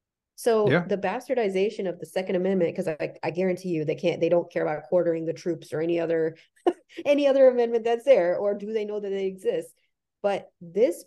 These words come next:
Speaker 1: push has been solely responsible, uh, a responsibility of the N R A.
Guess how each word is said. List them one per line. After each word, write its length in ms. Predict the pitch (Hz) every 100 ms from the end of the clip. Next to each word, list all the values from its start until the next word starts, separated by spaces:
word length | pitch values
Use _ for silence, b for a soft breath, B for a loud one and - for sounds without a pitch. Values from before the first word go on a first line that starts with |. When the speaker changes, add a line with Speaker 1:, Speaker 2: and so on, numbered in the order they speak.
| _ -
Speaker 1:
push 420 | 269 175 - - _ _
has 260 | - 202 185
been 240 | 190 185 - -
solely 800 | - - 190 240 226 180 151 147
responsible, 880 | 175 175 175 170 165 165 160 156 _ _ 160 _ -
uh, 260 | 180 170 175 185
a 100 | 185
responsibility 600 | 175 180 175 175 175 170
of 120 | 175 170
the 160 | 151
N 100 | 160
R 200 | 165 160
A. 240 | 202 -